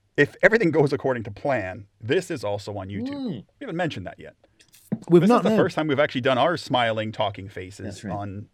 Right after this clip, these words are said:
Speaker 1: video. I mean, I'm not actually the guy that's been recording all the previous episodes. They brought in, like, I'm a stunt face.
Speaker 2: <laughs>
Speaker 1: That's what, that's what my wife calls me.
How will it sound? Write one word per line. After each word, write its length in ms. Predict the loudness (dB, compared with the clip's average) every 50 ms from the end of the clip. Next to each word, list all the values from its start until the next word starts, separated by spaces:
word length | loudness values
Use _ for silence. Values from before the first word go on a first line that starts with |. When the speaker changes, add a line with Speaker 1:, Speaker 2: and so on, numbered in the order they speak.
| _ _ -10
Speaker 1:
video. 200 | -8 -6 -2 0
I 80 | 2 4
mean, 120 | 4 4
I'm 120 | 4 4 4
not 160 | 6 4 4
actually 220 | 4 0 -2 -4
the 60 | -2 0
guy 120 | 0 0
that's 120 | 0 0
been 120 | -4 -8 -10
recording 340 | -10 -4 -4 -4 -2 -2 -4
all 80 | -6
the 80 | -8 -8
previous 320 | -10 -12 -12 -12 -8 -6
episodes. 380 | -6 -6 -6 -6 -12 -14 -14 -12
They 80 | -10
brought 240 | -4 -2 -2 -2 -2
in, 100 | -2 -6
like, 240 | -8 -10 -10 -10 -10
I'm 120 | -10 -8 -8
a 40 | -8
stunt 360 | -12 -12 -12 -12 -12 -12 -12
face. 340 | -16 -16 -16 -16 -20 -20 _
Speaker 2:
<laughs> 20 |
Speaker 1:
That's 1400 | 4 4 4 4 6 4 4 4 6 0 -2 -2 -6 -12 -14 -16 -18 -20 -20 -20 -20 -20 -20 _ _ _ _ -18 -18 -8
what, 140 | -8 -8 -8 _ -10
that's 100 | -12 -8
what 40 | -6
my 80 | -6 -6
wife 220 | -4 -6 -8 -6
calls 240 | -8 -10 -10 -10 -12
me. 120 | -14 -14